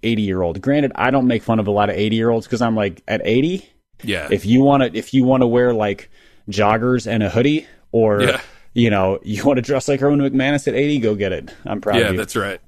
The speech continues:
Speaker 2: You've been
Speaker 1: Um,
Speaker 2: around for eight decades. You
Speaker 1: if
Speaker 2: know,
Speaker 1: you're doing
Speaker 2: you've
Speaker 1: it
Speaker 2: earned
Speaker 1: at,
Speaker 2: it.
Speaker 1: if you're doing it at sixty, you look like an idiot.
Speaker 2: Yeah,
Speaker 1: Um,
Speaker 2: for sure.
Speaker 1: But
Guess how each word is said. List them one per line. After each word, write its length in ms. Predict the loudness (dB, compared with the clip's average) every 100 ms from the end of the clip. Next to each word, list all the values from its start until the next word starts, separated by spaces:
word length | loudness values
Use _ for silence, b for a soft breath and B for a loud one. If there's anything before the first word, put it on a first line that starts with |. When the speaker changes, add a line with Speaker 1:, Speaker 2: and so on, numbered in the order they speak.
| -6
Speaker 2:
You've 140 | 0 2
been 100 | 4
Speaker 1:
Um, 60 |
Speaker 2:
around 160 | 2 0
for 180 | -2 -2
eight 220 | -2 -2
decades. 640 | -2 -2 -4 -6 -10 -14 -6
You 180 | 0 2
Speaker 1:
if 20 |
Speaker 2:
know, 100 | 4
Speaker 1:
you're 100 | 4
doing 120 | 6
Speaker 2:
you've 80 | 6
Speaker 1:
it 80 | 4
Speaker 2:
earned 140 | 2
Speaker 1:
at, 60 | -4
Speaker 2:
it. 140 | -10 -20 b b
Speaker 1:
if 80 | 0
you're 80 | 2
doing 160 | 2
it 100 | 0
at 80 | -4
sixty, 320 | -4 -4 0
you 100 | 0
look 140 | 0 -2
like 160 | -4
an 80 | -4
idiot. 340 | -8 -10 -14 -20 b b
Speaker 2:
Yeah, 300 | -4 0 0
Speaker 1:
Um, 80 | 0
Speaker 2:
for 100 | -4
sure. 300 | -6 -10 -14 -18 -20 -20 -20 b b b -20 -20 -10
Speaker 1:
But 260 | -6 -6